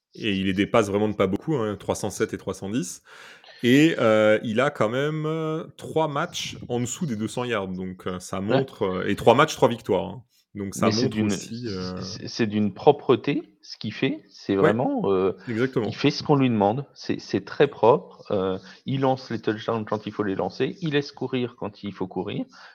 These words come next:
Speaker 2: La gestion du chrono est quasi parfaite. Bref, heu, aujourd'hui, ces Patriots-là, heu, franchement, il y a pas beaucoup d'équipes qui, qui vont avoir envie de les prendre, hein. Ça, c'est, c'est très clair. Alors, ils ont un calendrier, eux,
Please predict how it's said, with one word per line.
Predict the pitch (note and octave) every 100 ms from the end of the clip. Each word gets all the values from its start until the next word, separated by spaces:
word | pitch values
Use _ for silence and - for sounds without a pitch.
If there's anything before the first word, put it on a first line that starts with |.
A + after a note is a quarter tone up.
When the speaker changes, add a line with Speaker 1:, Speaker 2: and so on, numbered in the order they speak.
| -
Speaker 2:
La | B2+
gestion | B2 B2 - - C3+
du | A2+
chrono | A#2 B2+ A#2 A#2
est |
quasi | G2+ G#2+ B2
parfaite. | A2 F#2+ - A2+ - - - - - - -
Bref, | - A#2+ C#3 - -
heu, | F#2+ F2+ -
aujourd'hui, | G#2+ G2 F#2+ F2+
ces | F2+ F#2
Patriots-là, | G2 - F#2 F#2 F#2 - C#3 G3+ F#3 -
heu, | G2+ F#2 F2+ F2+ F2
franchement, | _ G3 - F3
il |
y | D#3
a |
pas | A#2
beaucoup | G2+ F#2 -
d'équipes | A#2+ F3 F3 -
qui, | - G#2 F#2+
qui | -
vont | F#2+
avoir | G2 G2
envie | A2 G#2+
de | D#3+
les | D3+
prendre, | C#3+ G#2+ G2 F#2+
hein. |
Ça, | A2+ -
c'est, | A2 F#2 F2+
c'est | F2+
très | F2+ G2
clair. | B2+ F3+ - - - - - - - - -
Alors, | G#2 A#2
ils | B2+ C#3+
ont |
un | D3
calendrier, | D3 C#3 C#3 C3 C#3+ D3 -
eux, | B2+ B2 A#2